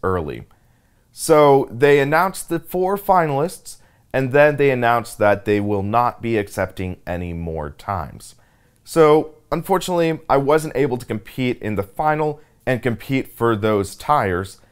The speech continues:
but as a consolation, they allowed me to enter a second entry in the raffle for the Xbox. A couple hours later, they had the raffle for the Xbox, and I won.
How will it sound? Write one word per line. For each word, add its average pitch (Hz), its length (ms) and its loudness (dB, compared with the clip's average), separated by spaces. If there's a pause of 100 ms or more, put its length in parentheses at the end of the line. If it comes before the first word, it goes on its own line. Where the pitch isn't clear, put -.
but 151 100 4
as 156 180 2
a 139 40 -8
consolation, 135 840 -4 (200)
they 131 120 2
allowed 131 360 2
me 131 120 -6
to - 180 -6
enter 117 260 -2
a 98 120 -4
second 127 460 -6
entry 101 460 -6
in 104 120 -6
the 98 80 -4
raffle 90 460 0
for 85 280 -6
the 85 180 -6
Xbox. - 640 -10 (1000)
A 120 40 -4
couple 214 320 2
hours 196 340 2
later, 185 500 2
they 127 300 2
had 120 400 0
the 110 80 0
raffle 107 540 -2
for 110 180 -2
the 92 140 -2
Xbox, 147 540 -2 (100)
and 180 480 -4 (260)
I 147 180 -2
won. 247 460 -4